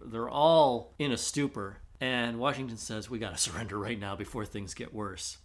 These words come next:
So they work out the terms of the deal, and they realize that the Virginians would be able to leave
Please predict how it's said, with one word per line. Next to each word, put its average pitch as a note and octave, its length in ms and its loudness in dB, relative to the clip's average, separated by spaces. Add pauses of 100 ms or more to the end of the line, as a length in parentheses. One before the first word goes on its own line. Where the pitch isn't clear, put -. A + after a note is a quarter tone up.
So B2 260 -2
they B2 120 0
work F3+ 280 4
out G#3 280 4
the E3+ 100 2
terms D3+ 360 -2
of C#3+ 100 -6
the C#3+ 80 -4
deal, A2+ 280 -2
and A2 100 -4
they A2+ 100 -4
realize A2+ 400 -2
that - 100 -12
the A#2+ 80 -8
Virginians D#3 760 -2
would A#2+ 140 -2
be A2+ 160 0
able G#2 160 -4
to G2+ 140 -10
leave C#3 500 0